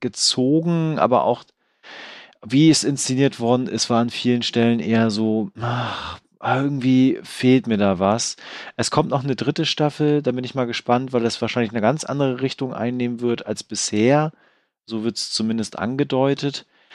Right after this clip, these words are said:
Aber irgendwie äh, mir fehlte was. Also, hm, g-, g-, irgendwie keine Empfehlung tatsächlich für die zweite Staffel.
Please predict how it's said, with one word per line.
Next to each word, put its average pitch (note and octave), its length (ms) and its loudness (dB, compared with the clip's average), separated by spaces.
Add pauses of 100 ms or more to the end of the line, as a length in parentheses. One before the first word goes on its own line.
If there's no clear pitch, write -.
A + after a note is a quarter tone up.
(440)
Aber A#2 640 6 (120)
irgendwie C#3 880 4 (540)
äh, E2+ 160 -10 (640)
mir C3 180 -2
fehlte G#2 400 2
was. F2+ 400 -2
Also, A2 520 4 (260)
hm, A2+ 100 -20 (320)
g-, - 260 -18
g-, - 140 -8 (160)
irgendwie E3+ 280 2
keine C#3 360 4
Empfehlung A2+ 580 4
tatsächlich - 460 -6
für G2 100 -16
die F#2+ 100 -8
zweite G2 360 -8
Staffel. A#2 460 -4